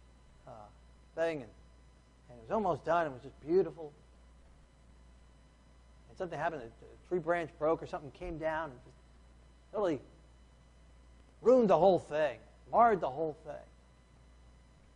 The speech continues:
And the guy came to, to, to get what he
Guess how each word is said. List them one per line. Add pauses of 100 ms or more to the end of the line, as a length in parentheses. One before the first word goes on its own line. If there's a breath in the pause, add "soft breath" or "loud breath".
(1040)
And
the
guy
came (100)
to,
to,
to (140)
get
what
he